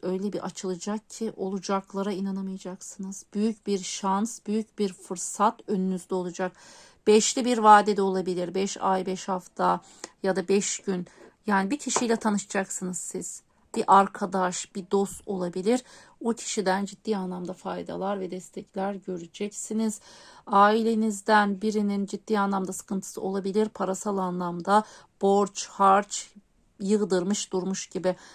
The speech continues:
Ama gelecek yerler var. Gelecek yerlere güvenerek bir takım borçlar meydana getirmiş olabilir. Bunun ile alakalı ufak bir yardım, ufak bir destek sizden bekliyor gibi.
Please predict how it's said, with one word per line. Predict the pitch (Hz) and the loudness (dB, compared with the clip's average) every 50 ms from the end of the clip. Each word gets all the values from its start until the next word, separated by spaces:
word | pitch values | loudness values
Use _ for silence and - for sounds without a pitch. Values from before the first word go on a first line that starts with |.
| - - - - - | -20 -20 -20 -6 0
Ama | 311 220 254 277 | 2 4 4 4
gelecek | 226 220 247 240 226 220 - 277 262 - | 4 4 0 0 0 0 -2 -4 -2 2
yerler | 254 240 233 240 240 240 240 240 | 4 4 4 4 4 4 2 4
var. | 226 226 220 190 175 | 6 8 8 8 8
Gelecek | 180 - 214 202 202 196 262 254 - | 4 0 -2 -2 -2 -2 -6 -4 0
yerlere | 233 214 208 202 190 190 185 180 | 2 4 4 4 2 0 -2 -4
güvenerek | 180 175 190 190 196 196 202 185 180 175 - | -4 -4 -4 -2 -2 -2 -2 -2 -4 -4 -4
bir | 220 220 | -4 -4
takım | - - 190 - 190 180 175 | -4 -6 -10 -8 -6 -4 -2
borçlar | 185 190 190 - - 202 170 165 | -2 -2 -2 -2 -4 -2 -2 -2
meydana | 190 202 202 190 175 180 175 170 170 | -2 -2 -4 -2 -2 -4 -4 -4 -4
getirmiş | 175 208 220 220 - 196 170 170 170 - | -2 -4 -4 -4 -4 -10 -10 -10 -10 -10
olabilir. | - - 202 208 214 214 226 240 247 247 - - - - - - - | -8 -6 -4 -4 -2 -2 0 0 0 -2 -4 -12 -20 -20 -14 -6 0
Bunun | 226 240 254 247 | 2 4 4 2
ile | - - 208 196 | 2 0 2 2
alakalı | 180 185 190 - - 180 - 202 190 - | 2 4 4 2 0 0 -2 -4 -4 -4
ufak | - 214 - - 220 214 - - | -6 -2 2 2 2 2 0 -4
bir | 196 180 | -4 0
yardım, | 190 180 175 180 175 - - 214 - | 0 2 2 0 -2 -4 -6 -6 -6
ufak | 202 - - 196 190 - - | -6 -4 -2 -2 -2 -4 -8
bir | 180 | -8
destek | 180 185 175 - - 220 214 - | -6 -6 -6 -6 -6 -8 -8 -8
sizden | - - - 180 180 180 190 175 170 175 170 | -8 -12 -10 -10 -6 -4 -2 -2 -2 -2 -4
bekliyor | 175 180 - - - 220 220 220 220 220 | -6 -8 -8 -4 -2 0 0 2 0 0
gibi. | 208 214 208 196 220 220 220 214 | -2 -2 2 4 4 4 4 2